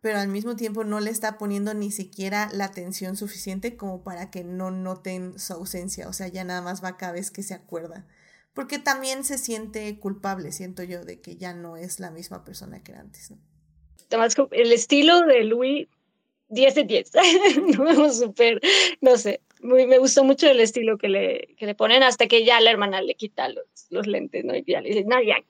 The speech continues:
Speaker 2: quítate eso".
Speaker 1: Sí, aparte
Speaker 2: Sí.
Speaker 1: porque los lentes solo se los pone con su familia, no se los pone afuera, en su trabajo, dando ese enfatizar que, que no quiere,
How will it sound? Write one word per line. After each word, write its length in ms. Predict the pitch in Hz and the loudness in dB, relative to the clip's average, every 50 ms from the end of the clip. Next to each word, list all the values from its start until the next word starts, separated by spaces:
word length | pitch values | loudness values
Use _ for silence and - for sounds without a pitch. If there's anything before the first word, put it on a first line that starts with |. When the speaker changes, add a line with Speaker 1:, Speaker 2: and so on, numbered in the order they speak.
| _ | _
Speaker 2:
quítate 400 | - 269 - - - - _ - | -10 -10 -6 -6 -8 -8 _ -16
eso". 180 | - - - _ _ _ _ _ _ _ _ _ _ _ _ _ _ _ _ _ _ _ _ _ _ | -14 -14 -14 _ _ _ _ _ _ _ _ _ _ _ _ _ _ _ _ _ _ _ _ _ _
Speaker 1:
Sí, 140 | - - 415 403 | -6 -4 -2 -2
aparte 220 | 403 392 392 - | -2 0 0 0
Speaker 2:
Sí. 40 | - | 0
Speaker 1:
porque 220 | - 415 415 320 277 | 0 0 -2 -4 -4
los 180 | 254 262 - | -4 -4 -4
lentes 320 | 277 277 285 285 349 349 339 | -4 -6 -4 -4 -4 -4 -4
solo 220 | 311 277 277 302 | -4 -4 -6 -6
se 120 | 302 294 | -8 -8
los 160 | 269 254 247 254 | -8 -8 -8 -8
pone 300 | 220 226 226 233 240 233 | -8 -8 -8 -8 -8 -8
con 160 | 240 226 226 | -8 -10 -10
su 100 | 220 202 | -10 -10
familia, 520 | 214 196 190 190 202 214 190 175 202 185 _ _ _ - | -10 -10 -8 -6 -6 -6 -8 -10 -12 -14 _ _ _ -14
no 200 | 208 208 214 220 | -10 -10 -8 -6
se 100 | 214 247 | -6 -6
los 200 | 233 226 226 226 | -6 -6 -8 -8
pone 720 | - 214 208 202 202 208 214 208 214 214 214 214 208 208 - | -8 -8 -6 -6 -6 -6 -6 -6 -6 -6 -6 -8 -10 -10 -12
afuera, 540 | 220 202 - - 208 208 196 180 202 190 202 - | -14 -12 -8 -6 -4 -4 -4 -4 -8 -10 -14 -10
en 140 | 202 208 | -8 -8
su 180 | 202 - 196 190 | -8 -8 -10 -10
trabajo, 540 | - 196 185 185 190 202 208 - 196 202 _ _ _ _ _ _ _ _ _ | -8 -8 -4 -4 -4 -6 -6 -10 -16 -18 _ _ _ _ _ _ _ _ _
dando 400 | - 202 190 214 208 214 214 226 | -12 -2 0 0 2 2 0 -2
ese 260 | 220 220 214 214 233 | -2 -2 -2 -4 -4
enfatizar 840 | 208 208 208 - 190 190 - 185 185 190 - 196 190 190 190 190 _ | -4 -6 -6 -6 -8 -8 -8 -10 -8 -6 -6 -4 -4 -6 -8 -10 _
que, 380 | - 202 190 180 170 156 151 - | -10 -8 -8 -8 -10 -12 -16 -12
que 100 | - 185 | -10 -10
no 240 | 185 185 190 196 202 | -8 -6 -8 -8 -8
quiere, 600 | 196 196 190 185 185 180 185 185 180 180 190 185 | -10 -10 -10 -10 -8 -8 -8 -8 -8 -10 -12 -16